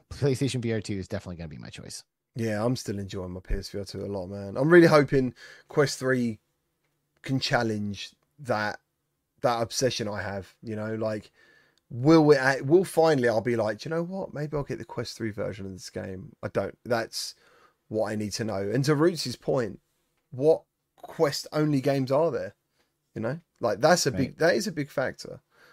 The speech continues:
Speaker 1: You know
Speaker 2: Um,
Speaker 1: what would do it for me? And, like, Meta, I hope you're listening to this because I feel like this gets swept under the rug all the time,
Speaker 2: They're
Speaker 1: but,
Speaker 2: everywhere,
Speaker 1: like,
Speaker 2: man. They're
Speaker 1: a
Speaker 2: everywhere.
Speaker 1: really, really,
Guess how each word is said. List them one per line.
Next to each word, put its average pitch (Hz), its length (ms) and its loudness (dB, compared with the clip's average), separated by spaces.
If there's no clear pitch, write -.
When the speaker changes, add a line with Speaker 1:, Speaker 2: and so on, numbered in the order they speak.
Speaker 1:
You 123 80 4
know 175 120 6
Speaker 2:
Um, 208 40 6
Speaker 1:
what 226 140 4
would 170 140 2
do 131 160 2
it 156 100 -2
for 175 120 -4
me? 185 280 -2
And, 123 220 -6
like, 104 320 -6
Meta, 135 440 0
I 113 100 -4
hope 123 260 -6
you're 123 120 -4
listening 123 360 -8
to 143 120 -8
this 139 340 -4
because 101 440 -6
I 95 60 -4
feel 120 200 -4
like 110 120 -2
this 110 240 -8
gets - 220 -8
swept 107 340 -8
under 107 160 -4
the 95 100 -6
rug 92 260 -6
all 95 100 -4
the 95 100 -10
time, 95 320 -10
Speaker 2:
They're 120 200 4
Speaker 1:
but, 123 40 8
Speaker 2:
everywhere, 107 380 2
Speaker 1:
like, 98 40 -6
Speaker 2:
man. 107 240 -6
They're 110 120 -4
Speaker 1:
a 156 120 4
Speaker 2:
everywhere. 127 280 -2
Speaker 1:
really, 185 640 0
really, 160 640 -2